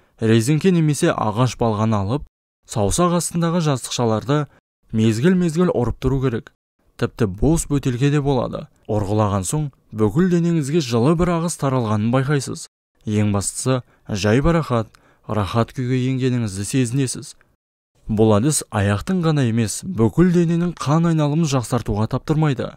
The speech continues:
Адамның қозғалысының өзі өмірдің бір бөлшегі. Жаяу көп жүру деген жақсы ғой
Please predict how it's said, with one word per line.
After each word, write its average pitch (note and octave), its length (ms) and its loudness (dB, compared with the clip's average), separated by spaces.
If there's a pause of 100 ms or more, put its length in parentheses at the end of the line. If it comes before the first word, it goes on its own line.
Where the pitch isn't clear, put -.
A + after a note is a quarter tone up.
(400)
Адамның C#3 500 2
қозғалысының C3 720 0
өзі B2 220 0 (400)
өмірдің C3 560 2
бір D3+ 240 4
бөлшегі. A#2+ 420 -2 (520)
Жаяу A2+ 420 4
көп F#3 320 6
жүру D3 300 2
деген C#3+ 320 0
жақсы B2 340 -4
ғой C#3 160 2